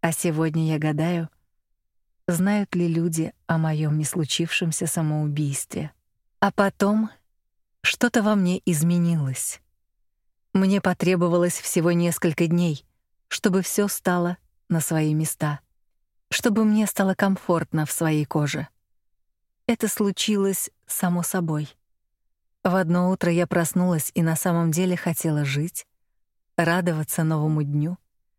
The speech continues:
Думала о том, как буду бегать по делам, отвечать на звонки, и всё это без чувства ужаса, без ощущения, что меня может довести до самоубийства первый же человек, что наступит мне на ногу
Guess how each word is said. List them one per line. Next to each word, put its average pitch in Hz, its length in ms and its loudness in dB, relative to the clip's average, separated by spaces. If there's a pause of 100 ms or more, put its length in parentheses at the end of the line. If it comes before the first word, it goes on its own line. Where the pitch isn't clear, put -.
(520)
Думала 185 460 2
о 170 60 0
том, 190 220 2
как 160 180 0
буду 160 220 2
бегать 165 420 0
по 165 100 -2
делам, 151 460 -2 (460)
отвечать 170 600 -2
на 170 120 0
звонки, 156 580 -2 (840)
и 190 100 0
всё - 220 -2
это 202 280 0
без 170 240 -2
чувства - 540 -2
ужаса, 170 580 -4 (560)
без 165 220 0
ощущения, 160 720 0
что - 200 -2
меня 170 280 2
может 165 320 0
довести 156 380 0
до 151 120 -2
самоубийства 156 840 -2 (420)
первый 196 320 0
же 175 100 0
человек, 170 440 0
что - 160 -2
наступит 165 460 -2
мне 160 180 0
на 160 200 0
ногу 151 260 -2